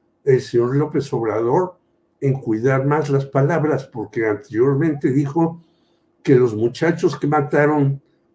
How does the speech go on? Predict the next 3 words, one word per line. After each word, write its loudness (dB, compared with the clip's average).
anteriormente 2
andaban 2
buscando 0